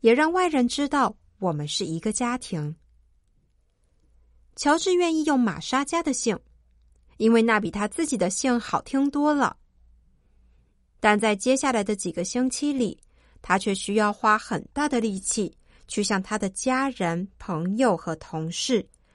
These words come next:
解释他为什么要做这样的决定。而且他们都无法理解，身为男人，为什么他要做这样的让步。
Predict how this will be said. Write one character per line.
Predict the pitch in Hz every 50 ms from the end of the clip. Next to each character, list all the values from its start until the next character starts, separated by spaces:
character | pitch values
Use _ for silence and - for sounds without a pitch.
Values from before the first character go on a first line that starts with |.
| _ _ _ -
解 | - - 208 190 175 160
释 | - - - 262
他 | 247 - 254 269
为 | 294 349 359 349
什 | - - 240 190
么 | 160 160
要 | 160 180 180 180
做 | - - 196 190
这 | 190 - 214 208
样 | 202 196 185
的 | 170 160
决 | 160 - - 165 156 156
定。 | - 202 202 185 180 190 - - _ _ _ _ _ - _ _ _ _ - _ _ _ _ _ - - - - - - - - - - - - -
而 | - 185 180 180
且 | 180 - - 226 196 165 - - _ _ - _ -
他 | - - 349
们 | 349 349 320
都 | 320 320
无 | 302 233 233
法 | 269 - 311 262 214
理 | 175 165 165 175
解， | - - - 214 180 - - _ _ _ _ _ _ _ _ _ _ _ _ _ _ _ _
身 | - - - 220 214 220
为 | 220 214
男 | 202 185 170 160 175 190
人， | 202 202 180 180 190 190 - _ _ - - - -
为 | - 330 370 381 349
什 | - - 254 214
么 | 196 196
他 | - 220 226 226
要 | 240 226 220
做 | - - 240 233
这 | 220 - 269 262
样 | 240 226 214
的 | 202 190
让 | 190 226 240 226 208 202
步。 | - - 226 185 -